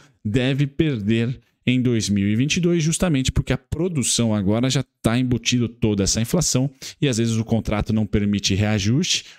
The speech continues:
ou pelo menos o reajuste tão forte como foi, por exemplo, o reajuste de I P C A. Tá? Então tem que tomar cuidado com isso. Se nós tivermos persistentemente o aumento da inflação,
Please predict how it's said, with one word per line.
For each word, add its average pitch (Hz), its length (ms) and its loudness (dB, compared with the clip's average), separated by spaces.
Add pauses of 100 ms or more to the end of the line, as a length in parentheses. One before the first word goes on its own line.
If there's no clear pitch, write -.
ou 104 100 2
pelo 104 220 0
menos 104 180 0
o 101 60 2
reajuste 101 420 0
tão 110 140 0
forte - 420 -2
como 113 160 0
foi, 104 240 -2
por 120 140 -2
exemplo, 110 260 -2
o 113 40 2
reajuste 110 340 0
de 107 40 2
I - 20 -4
P 110 140 -2
C 113 180 0
A. 87 180 -4 (320)
Tá? 87 220 -4 (240)
Então 107 260 0
tem 123 160 -2
que - 280 -6
tomar 110 280 0
cuidado 101 380 0
com 147 180 0
isso. - 240 -2 (180)
Se - 200 -2
nós 117 260 0
tivermos 107 460 0
persistentemente 120 1200 -2
o 110 100 0
aumento 101 840 0
da 85 140 -2
inflação, 107 640 0